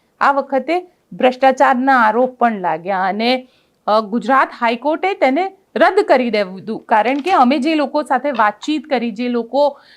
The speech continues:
અ, ગુજરાત ટુરિઝમ સાથે કનેક્ટેડ છે, તેવા લોકો સાથે પણ વાતચીત થઈ અને અમારી પાસે જે માહિતી આવી, તે તો ઓર ચોંકાવવાવાળી માહિતી આવી.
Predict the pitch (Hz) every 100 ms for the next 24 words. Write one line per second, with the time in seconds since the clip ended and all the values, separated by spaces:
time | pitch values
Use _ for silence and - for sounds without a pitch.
0 | _ - 226 220 220 269 311 - 302 302
1 | 302 415 349 285 311 294 240 240 240 247
2 | 240 240 269 277 339 339 349 359 320 349
3 | 359 403 381 277 233 - 262 254 240 220
4 | 233 294 285 262 320 320 311 339 311 320
5 | 262 285 320 339 302 320 311 285 349 -
6 | - 320 359 349 254 262 240 226 196 175
7 | 196 185 175 180 175 170 143 160